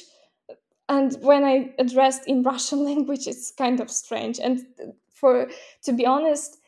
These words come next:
it insults me personally and other Ukrainians, because for centuries, Ukrainian language was oppressed. You can just, um, Google, uh, lingua site of Ukrainian language,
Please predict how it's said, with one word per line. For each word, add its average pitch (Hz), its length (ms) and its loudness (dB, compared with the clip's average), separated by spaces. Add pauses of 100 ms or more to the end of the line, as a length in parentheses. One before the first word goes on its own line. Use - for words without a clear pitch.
(100)
it 262 220 -4
insults 254 760 -2 (640)
me 269 380 0
personally 285 720 -2
and 254 220 -4 (800)
other 277 240 4
Ukrainians, 254 840 -2 (420)
because 247 580 -2
for - 240 -6
centuries, 254 920 -6 (440)
Ukrainian 247 480 0
language 226 640 -4 (100)
was 302 160 4
oppressed. 247 540 -4
You 269 120 -8
can 349 160 0
just, 349 340 2 (340)
um, 247 600 -4 (520)
Google, 254 540 2 (400)
uh, 240 240 0
lingua 269 360 2
site 262 520 0 (100)
of 254 200 -2
Ukrainian 247 440 -2
language, 330 420 -4